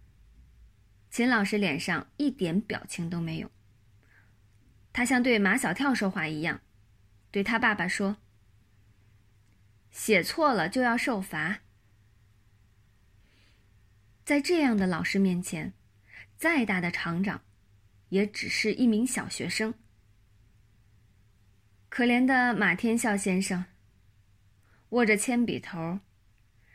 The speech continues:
把那个认真的“真”认认真真的抄写了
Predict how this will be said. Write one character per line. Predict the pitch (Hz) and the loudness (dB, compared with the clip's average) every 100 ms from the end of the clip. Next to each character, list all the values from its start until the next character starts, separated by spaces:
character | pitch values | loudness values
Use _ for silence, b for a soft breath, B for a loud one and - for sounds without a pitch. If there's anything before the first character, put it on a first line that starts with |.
| b | b
把 | 196 | 0
那 | 208 247 | 2 4
个 | 220 | 4
认 | 233 233 | 4 2
真 | 214 247 233 | 2 2 4
的 | 196 | 2
“真” | - 254 247 254 - _ b b b b - | 2 2 4 0 -4 _ b b b b -4
认 | 262 339 285 | 0 4 4
认 | 214 202 175 | 4 4 2
真 | 170 196 196 | 2 4 4
真 | 202 196 | 4 2
的 | 185 - _ _ _ - | 0 -6 _ _ _ -8
抄 | - 185 | -2 0
写 | - 151 | 0 -4
了 | 110 | -6